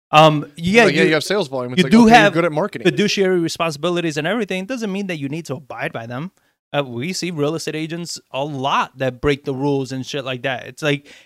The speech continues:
Speaker 1: it still doesn't stop somebody from screwing up or not knowing what they're doing, which is why you cannot rely on anybody's stuff. You need to understand. And this is why we did this whole part, is for you to understand data, not just because we're telling you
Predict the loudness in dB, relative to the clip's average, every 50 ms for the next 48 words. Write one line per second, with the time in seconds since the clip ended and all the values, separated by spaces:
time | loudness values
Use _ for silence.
0 | _ -10 -10 -8 -6 0 2 2 2 4 2 0 0 0 -2 -4 -2 -2 -2 -2
1 | -2 -2 -4 -4 -2 0 -2 -2 -2 -4 -6 -6 -6 -6 -6 -8 -8 -4 -2 -2
2 | 0 0 -2 -4 -4 -2 -2 -2 -2 -2 -4 -6 -4 -4 -2 -2 -4 -4 -6 -6
3 | -6 -4 -4 -4 -6 -8 -8 -10 -10 -12 -12 -14 -14 -14 -16 -20 _ _ _ _
4 | _ _ _ _ _ 0 2 2 2 0 -2 2 2 4 4 4 4 2 0 -2
5 | -6 -12 -8 -4 -4 -4 -2 -2 0 2 2 2 2 0 -2 0 0 0 0 0
6 | 0 -2 -6 -8 _ -2 -2 0 0 0 -2 -4 -6 -6 -8 -8 -8 -6 -6 -8
7 | -8 -8 -8 -4 -2 -2 -2 -2 -2 -4 -4 -6 -6 -8 -8 -8 -8 -10 -10 -10
8 | -10 -8 -6 -4 -2 -2 -2 -2 -2 -2 -2 0 0 0 0 -2 -4 -4 -6 -8
9 | -6 -6 -6 -6 -6 -6 -6 -2 0 2 2 2 0 0 -2 -2 -2 -2 -4 -4
10 | -4 -4 -2 0 2 2 2 2 2 0 0 -2 -2 -2 -4 -6 -6 -6 -6 -6
11 | -4 -4 -4 -4 -4 -4 -4 -6 -6 -8 -12 -20 -20 _ _ 2 2 2 4 2
12 | 0 -4 -2 -4 -4 -4 -4 -2 0 0 0 0 -2 -4 0 0 2 2 2 0
13 | -2 0 0 0 0 -2 -2 -4